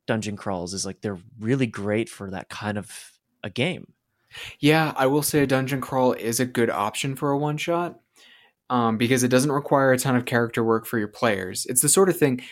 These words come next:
Speaker 2: like, a good dungeon crawl, you could pre-gen all the characters for your players and then just, like, let them all pick.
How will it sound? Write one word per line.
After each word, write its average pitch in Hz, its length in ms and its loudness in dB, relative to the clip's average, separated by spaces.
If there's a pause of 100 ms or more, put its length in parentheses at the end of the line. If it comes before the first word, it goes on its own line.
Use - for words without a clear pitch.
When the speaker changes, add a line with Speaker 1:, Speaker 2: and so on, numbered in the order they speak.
(340)
Speaker 2:
like, 151 100 2
a 160 60 6
good 240 180 6
dungeon 170 320 6
crawl, 135 220 6
you 127 160 8
could 127 240 0 (220)
pre-gen 117 520 4
all 107 160 0
the 98 80 -4
characters 98 540 -2
for 104 380 -4
your 123 200 0
players 139 600 0 (180)
and 117 180 2
then 107 120 0
just, 104 240 -2
like, 98 160 -2
let 101 160 -2
them 98 120 -6
all 92 200 -10
pick. - 340 -8